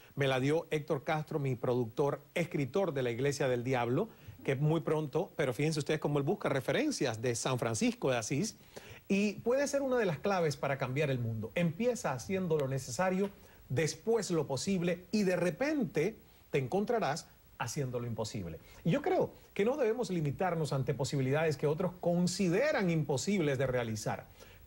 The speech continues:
¿Cuántas veces hemos escuchado frases que nos detienen en nuestro camino evolutivo, tales como "no se puede", o "es imposible", o "nadie nunca lo ha hecho"? Lo peor de todo es que en la mayoría de los casos creemos que tales imposiciones son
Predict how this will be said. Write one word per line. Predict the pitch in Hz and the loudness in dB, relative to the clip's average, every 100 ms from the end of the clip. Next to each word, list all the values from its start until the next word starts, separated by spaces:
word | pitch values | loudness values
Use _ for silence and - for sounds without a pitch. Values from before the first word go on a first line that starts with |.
| - | -2
¿Cuántas | 233 320 247 165 135 | 2 2 0 0 0
veces | 156 127 107 - - - - | 0 -2 -8 -10 -16 -10 -2
hemos | 170 175 | 0 0
escuchado | 160 160 175 165 | -2 0 0 0
frases | 170 170 156 160 | 0 -2 -2 -4
que | - | -2
nos | 139 123 | -2 0
detienen | 139 139 180 269 226 127 101 - - | -2 2 2 2 0 -2 -6 -16 -2
en | 147 | 0
nuestro | 151 151 147 | 2 0 -2
camino | 143 147 165 | 0 0 0
evolutivo, | 135 127 113 208 240 | 0 0 0 0 0
tales | - 147 156 | 0 0 0
como | - 156 147 - - - - | 0 2 2 -2 -20 -20 -4
"no | 143 | -2
se | 156 190 | 0 0
puede", | 202 214 202 151 - - | 2 2 2 0 -6 -8
o | - 156 - - | 0 0 -2 -6
"es | 175 | -2
imposible", | 196 190 214 226 208 135 - - | 0 0 2 2 4 0 -2 -2
o | 165 | 0
"nadie | 170 214 254 | 2 0 0
nunca | 254 339 311 | -2 -2 0
lo | 294 | 2
ha | 294 349 | 2 2
hecho"? | 349 - - - - - - | 0 -2 -2 -4 -20 -14 -2
Lo | 180 | 0
peor | 185 226 262 | 2 0 0
de | 254 | -4
todo | - 175 123 131 - - | 0 2 2 -4 -8 -10
es | 156 | -8
que | - | 0
en | 165 | 0
la | |
mayoría | 156 151 175 226 | 2 2 2 2
de | 160 | 0
los | 156 | 0
casos | 202 175 156 | -4 -4 -4
creemos | 165 170 180 | 0 0 0
que | - | -4
tales | 131 175 190 185 | -4 -2 0 0
imposiciones | 165 147 131 123 170 175 | -2 -2 -2 -2 0 0
son | - 170 170 | 0 2 2